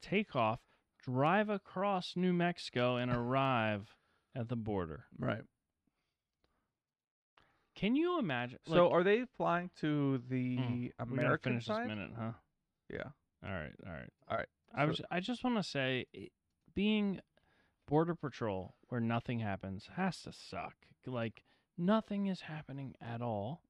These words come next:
Speaker 2: Right.
Speaker 1: But when something does happen, it's probably, like, really intense.
Speaker 2: Exciting, yeah.
Speaker 1: Right. So, like, that's, I feel like a terrible setup where you become complacent because nothing's happening at all.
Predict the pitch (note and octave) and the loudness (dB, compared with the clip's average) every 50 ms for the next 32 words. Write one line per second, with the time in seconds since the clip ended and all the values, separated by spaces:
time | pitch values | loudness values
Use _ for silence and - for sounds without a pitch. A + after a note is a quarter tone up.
0 | _ - C#3 C3+ C3 B2+ C3+ - - _ _ _ _ _ _ _ _ _ - D3+ | _ -2 0 2 2 2 2 -2 -6 _ _ _ _ _ _ _ _ _ -4 0
1 | F#3+ F#3 D#3+ E3+ F3+ F#3 F#3 F3+ - - - _ - - - F#3 F3+ F3+ F#3+ F3+ | 2 2 2 2 2 0 0 -2 -4 -8 -14 _ -8 -4 -2 -2 -2 -2 -2 -4
2 | D#3 A#2+ A#2+ - A2+ A#2 C#3+ E3+ - F#3 G3 G#3 G3+ G3+ G#3+ G#3+ A3 A3 - D#3 | -4 -4 -4 -4 -2 -2 -2 -2 -2 -4 -4 -4 -4 -4 -4 -4 -4 -4 -6 -8
3 | C#3 - - - C#3 C3 C3 C3 B2+ A#2 A2 A#2 A#2 A2+ A2+ A2 G#2+ G#2 G2+ G2 | -10 -10 -10 -6 -4 -4 -2 -2 -4 -4 -4 -4 -4 -2 -2 -2 -2 -4 -4 -6
4 | G2 G2 - - F2 F2 G2+ G2+ G2+ G2 F#2+ F#2+ F2+ F2 - _ _ - G2+ G#2 | -6 -8 -8 -12 -8 -6 -4 -4 -2 -2 -4 -6 -8 -10 -14 _ _ -12 -12 -12
5 | G#2 - - E2 - - - - - _ _ _ - D3+ - - - C3 A#2 G2+ | -10 -10 -10 -10 -10 -10 -14 -20 -20 _ _ _ -20 -18 -18 -6 -2 -2 -2 -2
6 | F#2 F2+ - - - - - - C3+ C#3+ - _ _ _ _ - A2 F2 - - | -4 -8 -12 -14 -14 -12 -12 -14 -14 -18 -20 _ _ _ _ -8 -6 -6 -6 -6
7 | - - - - C#3 C3+ C3 B2+ B2 A2 - _ _ _ _ _ _ _ - C3+ | -10 -14 -6 -2 -2 0 0 0 -2 -4 -6 _ _ _ _ _ _ _ -12 -12
8 | - - - _ - - - D#3+ E3+ D#3 C#3+ C#3 G#2+ - - - - D3 D3 C#3 | -12 -14 -20 _ -20 -6 -2 0 0 0 0 -2 -6 -8 -10 -8 -4 -2 -2 -2
9 | B2+ A#2 A2+ - - - D3+ D#3 D3+ A#2 F2+ F#2 G#2+ - - _ _ _ _ _ | -2 -4 -8 -10 -8 -6 -6 -4 -2 0 0 0 -2 -4 -10 _ _ _ _ _
10 | - C#3 B2+ B2 B2 B2+ B2 A#2+ B2+ A#2 - - C3 B2+ - - - C3 A#2+ - | -2 0 2 2 2 0 0 0 -2 -2 0 0 -2 -2 -4 -6 -8 -8 -8 -8
11 | - - C3 C3 C3 C3 - E3+ F3 E3 G#3+ - - A#2 G#2+ - A#2 G#2+ G#2 G2+ | -4 -2 -2 -2 -2 -4 -6 -10 -10 -10 -12 -12 -14 -14 -10 -8 -6 -6 -6 -8
12 | G2+ - - - _ G2+ G2 F#2+ - - A#2 B2+ - - A#2 A#2 - - A#2 A#2 | -10 -12 -16 -16 _ -12 -12 -10 -10 -8 -10 -8 -8 -8 -10 -10 -8 -10 -10 -8
13 | A2+ G#2+ G#2 F#2 F#2+ B2+ D#3 - | -8 -6 -6 -6 -6 -8 -8 -10